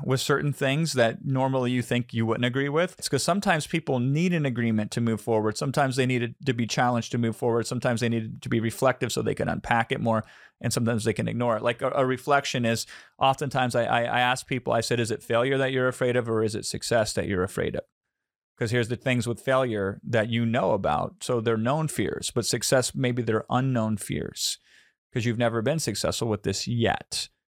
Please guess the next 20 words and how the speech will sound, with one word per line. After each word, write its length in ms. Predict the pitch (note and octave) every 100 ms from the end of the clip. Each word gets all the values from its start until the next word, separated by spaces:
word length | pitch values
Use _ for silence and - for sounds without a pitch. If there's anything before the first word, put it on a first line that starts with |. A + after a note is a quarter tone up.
| _
What 160 | A#2+ A2
could 200 | B2+ A#2+
that 220 | B2+ F#2+
look 220 | G2+ -
like? 320 | C2+ - - -
And 120 | B2+
now 160 | C#3+
we, 200 | D3 C3+ -
we 120 | C3+
allow 340 | A#2+ B2 C#3
them 180 | E3 E3
to 160 | D3 C3
unpack 400 | A#2+ - B2+ -
furthermore 460 | C3+ B2+ B2 A#2+
what 180 | A#2 A2
the 80 | A2
real 340 | G2 A2+ A#2
issue 380 | G#2 - - -
is 180 | - -
here. 160 | -